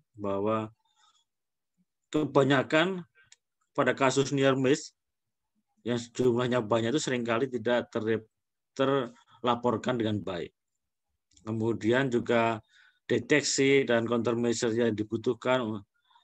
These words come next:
secara reguler untuk menghindari minor dan ma-, major injury-nya itu juga kurang terdokumentasi dengan baik. Dan di industri empat kosong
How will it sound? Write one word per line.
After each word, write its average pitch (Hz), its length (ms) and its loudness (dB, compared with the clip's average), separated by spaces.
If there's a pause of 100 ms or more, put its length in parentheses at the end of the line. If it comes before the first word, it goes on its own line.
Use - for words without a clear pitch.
(120)
secara 113 640 0 (400)
reguler 131 720 0
untuk 110 320 -4
menghindari 107 560 -2
minor 110 320 -4
dan 104 160 -4
ma-, 104 320 -4
major 104 320 -8
injury-nya 104 960 -4
itu - 320 -8
juga 107 480 -4
kurang 101 240 -4
terdokumentasi 92 880 -10
dengan 87 320 -14
baik. 76 320 -16 (3500)
Dan 147 640 4
di 147 320 6
industri 147 320 4
empat 143 240 2
kosong 175 400 2